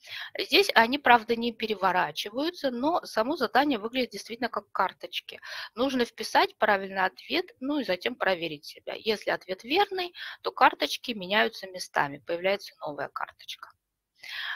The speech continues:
Э, примерчик я вам отправила в чат, э, тоже очень-очень простой конструктор. Нам нужны, э, сам вопрос,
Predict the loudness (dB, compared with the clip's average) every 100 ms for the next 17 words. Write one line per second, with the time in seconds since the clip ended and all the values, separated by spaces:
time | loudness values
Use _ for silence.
0 | -10 -8 -6 -4 -2 4 4 4 2 4
1 | 4 4 2 6 6 6 4 0 2 6
2 | 4 2 -4 -2 -2 0 0 2 2 2
3 | -2 -2 -4 -6 -6 -6 -6 -8 -6 -6
4 | -4 -6 -8 -10 -10 -12 -16 -16 -16 _
5 | -20 -14 -14 -14 -14 2 4 4 2 -4
6 | -4 -2 2 2 2 0 -4 -4 -6 -12
7 | -20 _ 0 2 4 0 0 -2 0 -2
8 | -4